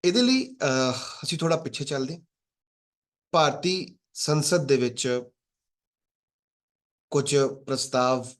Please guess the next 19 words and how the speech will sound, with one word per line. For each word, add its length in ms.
ਪਾਰਿਤ 340
ਹੋਏ 360
ਦੇਸ਼ 340
ਹਿੱਤ 100
ਦੇ 200
ਲਈ, 340
ਆਮ 240
ਲੋਕਾਂ 280
ਦੇ 100
ਹਿੱਤ 140
ਦੇ 180
ਲਈ, 200
ਜਿਹਦੇ 220
ਵਿੱਚ 220
ਭਾਰਤੀ 380
ਦੰਡ 280
ਸੰਹਿਤਾ 480
ਨੂੰ 320
ਇੱਕ 440